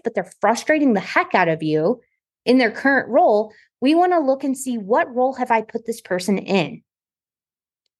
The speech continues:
Why isn't it working? And what role would they be better suited for? So let's take a moment and to end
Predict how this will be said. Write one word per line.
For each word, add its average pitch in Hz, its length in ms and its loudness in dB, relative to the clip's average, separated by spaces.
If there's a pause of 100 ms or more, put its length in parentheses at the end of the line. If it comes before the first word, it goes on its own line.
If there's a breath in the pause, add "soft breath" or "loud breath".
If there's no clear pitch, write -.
(400)
Why 240 520 0
isn't 220 280 0
it - 140 -6
working? 185 580 -6 (1000)
And 233 200 2
what 233 280 0
role 233 280 4
would 226 160 0
they 214 120 2
be 196 160 -10
better 185 280 -2
suited 160 520 -10
for? - 300 -10 (1500 soft breath)
So 220 440 2
let's 247 340 0
take 403 180 0
a 415 40 0
moment 240 560 0 (400)
and 190 360 0
to 180 440 -2
end 285 500 2